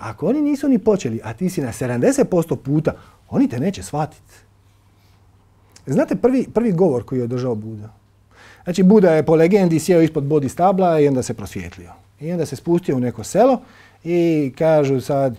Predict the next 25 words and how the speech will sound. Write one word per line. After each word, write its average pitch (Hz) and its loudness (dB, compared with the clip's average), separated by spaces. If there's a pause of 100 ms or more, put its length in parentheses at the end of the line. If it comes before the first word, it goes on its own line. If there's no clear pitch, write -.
(140)
legenda 120 -6
kaže 220 -2
da 175 -2
su, 165 -6 (520)
um, 120 -4 (880)
ljudi 170 2
primijetili 143 0
da 120 -2
s - -12
njim 135 -4
nešto 117 -8
čudno, 131 -2
da 110 -6
on 107 -6
neš-, 113 -6
nekako 123 -8 (180)
<laughs> 135 -2
zanimljivo 147 0
zrači. 214 -4 (540)
I 175 4
sad, 185 2
ajde, 147 0
ajde, 147 0
pričaj 147 -2
nam, 120 -4